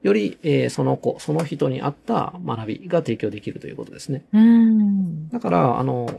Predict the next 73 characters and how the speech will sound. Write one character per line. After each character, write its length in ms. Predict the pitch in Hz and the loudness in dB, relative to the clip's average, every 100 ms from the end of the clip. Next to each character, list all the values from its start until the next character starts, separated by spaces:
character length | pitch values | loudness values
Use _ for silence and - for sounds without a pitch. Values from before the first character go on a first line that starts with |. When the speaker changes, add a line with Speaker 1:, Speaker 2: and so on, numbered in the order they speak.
| 165 | -8
Speaker 1:
前 140 | 208 247 | -6 -2
回 140 | 113 | -2
お 80 | 107 | 0
話 400 | 117 135 143 156 | -2 -4 -4 -6
し 80 | - | -4
し 40 | |
た 120 | 165 | -2
よ 140 | 160 123 | 0 0
う 20 | |
な 80 | 107 | -2
そ 100 | 110 | -6
の 80 | |
コ 140 | 110 156 | -4 -2
ミ 120 | 180 | 0
ュ 20 | |
ニ 100 | 214 | -2
テ 120 | 214 | 0
ィ 60 | 220 | 0
の 120 | 202 | 2
ダ 100 | 156 | 2
イ 60 | 165 | 2
ナ 100 | 175 | 2
ミ 80 | 180 | 2
ズ 100 | 127 | 0
ム 140 | 123 | 0
み 100 | 117 | -2
た 100 | 110 | -4
い 40 | |
な 60 | 104 | -6
と 100 | - | -6
こ 80 | 175 | -2
ろ 80 | 196 | 0
も、 240 | 165 - | 0 0
ま 120 | 160 | -4
さ 100 | 160 | -4
し 80 | 196 | -6
く 120 | - | -8
そ 100 | - | -6
の 180 | 120 110 127 | -6 -6 -2
前 120 | 135 | -2
提 180 | 131 135 | 0 -2
と 80 | 135 | -2
し 80 | - | -4
て 80 | |
は 80 | 160 | -6
そ 80 | 113 | -4
の 40 | |
学 200 | 113 104 | -8 -10
習 100 | - | -8
の 100 | 180 | -8
個 140 | 170 143 | -2 0
別 220 | 139 - | -2 -2
化 120 | 139 | -6
と 100 | - | -6
い 120 | - | -12
う 80 | - | -14
か、 300 | - - - _ _ | -8 -8 -8 _ _
こ 120 | 208 | -8
の 80 | 220 | -8
人 140 | - | -2
に 120 | 139 | -2
と 100 | 117 | -2
っ 20 | 123 | -6
て 220 | - - | -6 -10
こ 180 | - 190 | -4 -4
う 40 | |
い 40 | |
う 60 | 196 | -2
環 180 | 190 170 | -2 -2
境 160 | 170 | -2
が 100 | 151 | -2
最 320 | 147 135 - 139 | -2 -4 -4 -4
も、 200 | 107 | -4